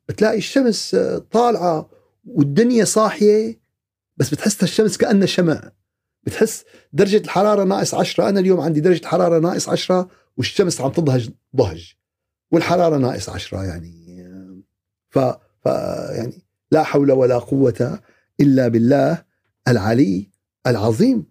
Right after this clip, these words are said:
فما، ما القضية إنه والله قلنا يا نار، قالوا حرقوه وانصروا آلهتكم إن كنتم فاعلين. طيب إبراهيم،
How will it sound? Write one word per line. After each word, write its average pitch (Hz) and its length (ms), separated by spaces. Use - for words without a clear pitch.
فما، 156 460
ما 226 160
القضية 233 500
إنه 175 140
والله 175 340
قلنا 156 420
يا 143 200
نار، 156 480
قالوا 151 320
حرقوه 139 840
وانصروا 151 720
آلهتكم 151 680
إن 120 100
كنتم 127 340
فاعلين. 90 500
طيب 101 260
إبراهيم، 131 560